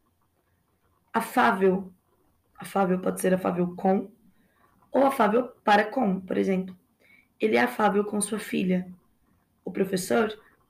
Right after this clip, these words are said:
tem sido afável para com seus alunos. Agradável a.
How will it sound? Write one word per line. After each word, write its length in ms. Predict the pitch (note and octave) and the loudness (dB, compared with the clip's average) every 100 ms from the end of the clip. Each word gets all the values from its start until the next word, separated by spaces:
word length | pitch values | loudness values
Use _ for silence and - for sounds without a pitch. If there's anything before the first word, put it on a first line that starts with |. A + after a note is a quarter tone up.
| - | -2
tem 160 | B3 | -2
sido 200 | B3 A#3+ | 0 0
afável 400 | B3+ B3 A3+ G#3+ | 0 2 0 0
para 160 | G#3+ A3 | 0 -2
com 160 | G#3+ A3+ | -2 -4
seus 240 | - G#3+ | -2 0
alunos. 600 | A#3+ C4+ G#3 F#3 F#3 F#3 _ _ _ _ _ _ _ _ _ _ _ _ _ _ _ _ _ _ | 2 2 2 0 -4 -10 _ _ _ _ _ _ _ _ _ _ _ _ _ _ _ _ _ _
Agradável 840 | G#3 G#3 G#3+ G3+ A3 A#3+ C4 C#4 - _ _ _ - | 0 4 4 4 4 4 4 2 -2 _ _ _ 0
a. 320 | G#3 F3+ | 2 2